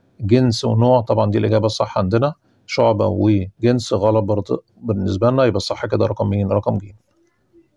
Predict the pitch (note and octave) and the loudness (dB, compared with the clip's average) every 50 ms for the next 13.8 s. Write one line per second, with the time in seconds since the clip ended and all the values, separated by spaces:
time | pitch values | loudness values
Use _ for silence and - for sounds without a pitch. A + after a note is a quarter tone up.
0 | D#4 _ _ _ E4 E4+ F4 E4+ _ D4 D4 D5 _ _ _ _ _ _ _ _ | _ _ _ _ _ _ _ _ _ -20 _ _ _ _ _ _ _ _ _ _
1 | _ _ _ _ _ _ _ _ _ _ - - A2 G#2+ B2 - E3 D#3 D#3+ D#3+ | _ _ _ _ _ _ _ _ _ _ 0 2 4 4 4 4 2 2 2 2
2 | B2+ C3+ C3+ - E3+ C#3 A2 A2+ A2+ C3+ C3+ C3 B2 A#2 G#2+ G2 A#2 B2 A#2 - | 2 2 2 2 2 2 4 4 4 4 4 2 2 2 2 2 2 0 0 0
3 | D3+ C3 B2+ A2 G2+ G2 G2 F2+ A2 A2 A2+ A#2 G#2+ G#2 B2 D3 E3+ F3+ F3+ C#3+ | 0 2 2 2 2 0 0 0 0 2 2 2 2 2 2 0 0 -2 -2 0
4 | A#2+ A#2+ B2+ C3 C#3+ - - C#3 G#2 G#2 A2+ B2 B2 A#2 G#2+ G#2 - - - B2+ | 0 2 2 2 0 0 0 0 2 2 2 4 4 2 2 0 0 0 0 2
5 | B2+ D3 E3 E3 - _ _ _ _ _ _ _ _ _ _ - - C3 B2+ D#3+ | 2 2 0 -2 -6 _ _ _ _ _ _ _ _ _ _ 0 4 4 6 6
6 | D#3+ D3 C3 A#2+ A2 - - C3 C#3 C3 A2+ A#2+ A2 - - B2+ C#3 C#3 A2 - | 6 4 4 2 0 0 2 2 2 2 2 0 -2 -2 -2 -2 -2 -2 0 2
7 | D3 C#3+ D3 D3 C3+ F3+ - A2+ - - - A#2 G#2 G2+ G2+ - B2+ A#2+ B2 B2 | 2 2 2 0 -2 -2 -2 -2 -2 0 2 2 2 2 2 2 2 4 4 4
8 | B2 A2+ - - A2+ G2+ G2 G2 G2+ G2 - _ _ - A2 - - - C3 C3 | 2 0 0 0 2 2 2 0 -2 -4 -8 _ _ -4 -4 -2 0 0 2 2
9 | C#3 B2+ A2 - - A2 G2+ F#2+ - - B2+ C3+ A#2 - - A#2+ B2 A#2+ A2+ A2 | 2 0 -2 -2 -2 -2 -2 -2 0 0 0 0 0 0 2 2 2 2 2 0
10 | - - B2+ A#2+ A#2+ A2 A2+ G2+ - - G#2 G2 F#2 - - G2+ F#2+ - _ _ | 0 0 0 0 0 0 -2 -4 -4 -4 -4 -4 -4 -6 -12 -18 -18 -20 _ _
11 | _ _ _ _ _ _ _ _ - G2+ G#2 G#2+ A2 B2 C#3+ C#3 - C#3 A#2+ A2 | _ _ _ _ _ _ _ _ 0 2 4 4 4 2 2 2 0 -2 -2 -4
12 | - _ _ _ _ _ _ _ _ _ _ - - - F2+ F2 G2 A#2+ B2+ B2+ | -8 _ _ _ _ _ _ _ _ _ _ -8 -6 -2 0 2 2 2 2 2
13 | A#2 G#2+ G2+ - B2+ B2+ B2+ A#2+ B2 A2+ - D#3 D3+ A#2 - - | 2 2 0 0 0 2 2 2 2 2 2 0 0 -2 -4 -12